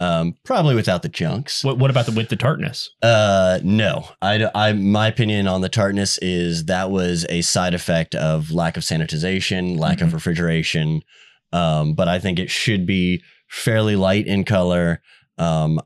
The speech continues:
Speaker 1: I think it's, I think it should be lager yeast.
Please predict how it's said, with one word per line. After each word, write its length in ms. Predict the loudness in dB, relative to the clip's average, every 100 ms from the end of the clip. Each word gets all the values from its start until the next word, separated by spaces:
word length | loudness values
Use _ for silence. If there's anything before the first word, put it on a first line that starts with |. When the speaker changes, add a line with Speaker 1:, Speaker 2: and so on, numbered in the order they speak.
| -4
Speaker 1:
I 160 | -4
think 340 | -2 -2 0 -2
it's, 400 | -2 -2 -4 -4
I 100 | -4
think 160 | -2 -2
it 80 | -2
should 200 | -2 0
be 120 | 2
lager 680 | 2 0 0 0 -2 -4 -6
yeast. 540 | -4 -2 -2 -4 -6